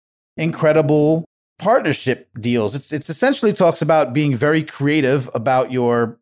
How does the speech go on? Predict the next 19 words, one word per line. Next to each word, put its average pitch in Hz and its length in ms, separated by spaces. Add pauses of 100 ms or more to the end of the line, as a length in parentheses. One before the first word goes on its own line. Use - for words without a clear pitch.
(380)
monetization. 123 880
I 113 120
hate 156 120
to 147 60
say 143 220
that 127 160
because 113 240
it's 117 140
not 139 160
a, 117 200 (100)
it's 120 140
not 135 140
a 107 200
money 127 340
grab 107 420
or 113 60
anything 117 260
like 110 200
that, 185 320